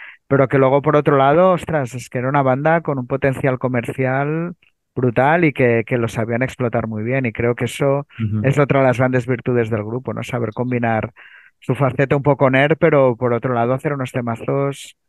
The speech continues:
Speaker 1: pues bueno, que al final acabaron triunfando en radios y son clásicos del, del rock americano de hoy en día, o
Speaker 2: Sí.
Speaker 1: canadiense,
Speaker 2: Tam-,
Speaker 1: o
Speaker 2: también yo
Speaker 1: mundial.
Speaker 2: creo que es la etapa quizá donde Neil Peart se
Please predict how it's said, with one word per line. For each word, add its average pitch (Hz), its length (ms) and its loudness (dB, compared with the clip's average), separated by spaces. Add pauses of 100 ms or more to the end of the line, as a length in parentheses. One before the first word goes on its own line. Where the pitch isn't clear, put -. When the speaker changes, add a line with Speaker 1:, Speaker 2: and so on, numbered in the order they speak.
(640)
Speaker 1:
pues 113 200 -2
bueno, 117 200 -2
que 113 80 -4
al 101 60 -6
final 98 240 -6
acabaron 107 760 -4
triunfando 107 440 -4
en 101 60 -4
radios 127 460 2
y 139 60 2
son 131 200 -2
clásicos 113 580 -4
del, 107 220 -6 (240)
del 113 120 -8
rock 113 180 -4
americano 113 480 -6
de 113 100 -8
hoy 113 60 -8
en 113 80 -12
día, 127 200 -8 (360)
o 110 100 -6
Speaker 2:
Sí. - 20 -2
Speaker 1:
canadiense, 117 600 0
Speaker 2:
Tam-, - 20 -2
Speaker 1:
o - 200 -10
Speaker 2:
también 131 360 6
yo 160 120 8
Speaker 1:
mundial. - 20 0
Speaker 2:
creo 151 200 8
que 170 100 8
es - 440 -2 (140)
la 113 300 2
etapa 123 460 2
quizá 123 360 0
donde 131 340 2
Neil 117 240 -2
Peart 120 420 -2
se 104 1000 -2